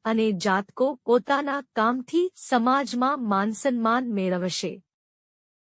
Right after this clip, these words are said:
આ સમય દરમિયાન વાણી પર નિયંત્રણ રાખવો મહત્વપૂર્ણ રહેશે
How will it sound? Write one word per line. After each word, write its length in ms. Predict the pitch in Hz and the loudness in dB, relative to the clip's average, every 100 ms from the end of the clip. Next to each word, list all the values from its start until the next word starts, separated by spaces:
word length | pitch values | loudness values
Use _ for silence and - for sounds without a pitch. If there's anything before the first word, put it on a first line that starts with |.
| _ - | _ 2
આ 240 | 320 427 | 4 2
સમય 480 | - 302 294 330 339 | 0 0 2 0 2
દરમિયાન 680 | 233 233 233 262 269 294 | 2 2 2 0 0 -2
વાણી 440 | 220 196 202 240 285 | 0 0 2 0 -2
પર 280 | 262 254 240 | 0 0 0
નિયંત્રણ 680 | 220 247 254 285 294 277 | 0 2 0 -2 -2 -4
રાખવો 540 | 196 185 190 - 254 277 | -2 0 -2 -4 -2 -2
મહત્વપૂર્ણ 960 | 208 196 240 - 285 277 254 254 262 | -2 -2 -4 -2 -4 -2 -2 -2 -2
રહેશે 600 | 196 185 190 190 233 220 | -4 -2 -2 -2 -2 -2